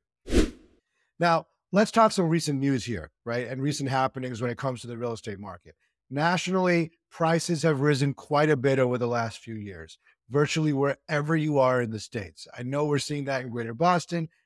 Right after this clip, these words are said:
We've seen it in California. We've seen it in Texas. We're seeing it in Florida,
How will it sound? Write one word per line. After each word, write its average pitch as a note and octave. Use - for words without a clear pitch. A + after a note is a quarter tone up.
We've A2+
seen C3
it A#2+
in A2+
California. D#3+
We've A#2+
seen A2+
it G2+
in -
Texas. D#3+
We're B2+
seeing B2
it A2+
in G#2
Florida, D#3+